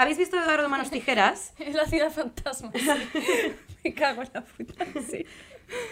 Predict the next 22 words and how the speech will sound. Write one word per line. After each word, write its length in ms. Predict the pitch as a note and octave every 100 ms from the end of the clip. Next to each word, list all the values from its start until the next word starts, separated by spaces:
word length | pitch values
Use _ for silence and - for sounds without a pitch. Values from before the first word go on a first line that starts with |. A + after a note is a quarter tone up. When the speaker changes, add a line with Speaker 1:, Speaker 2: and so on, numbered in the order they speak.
| - - -
Speaker 1:
Ciudades 260 | A3+ A3
dormitorio. 520 | A3+ G3 F3 F3+ D3+ D#3
Al 100 | A3
Speaker 2:
Sí, 60 | F#3
Speaker 1:
final 140 | G3+ G3+
acaban 260 | A#3 A#3
saliendo 260 | A#3 A3+ A3+
de 80 | A#3+
esto. 100 | B3
Speaker 2:
efectivamente, 320 | C4 B3 A#3+
se 100 | B3
Speaker 1:
Sí. 80 | B3+ A#3+
Speaker 2:
llaman, 280 | F#4 E4 D4 - -
se 240 | D4+ C4+
llaman 360 | C4+ C4 C4 A#3+
así, 420 | A3 A#3+ A3+ G#3
ciudades 340 | A3 A#3 B3+ B3
dormitorio, 880 | B3+ B3 B3 D4+ D#4 E4 F4 F4+ -
donde 600 | - C#4 B3+ B3 C4 -
solo 220 | C#4+ F4 D#4+
hay 140 | D#4
camas 680 | - G4 G4+ G#4+ A#4+ - -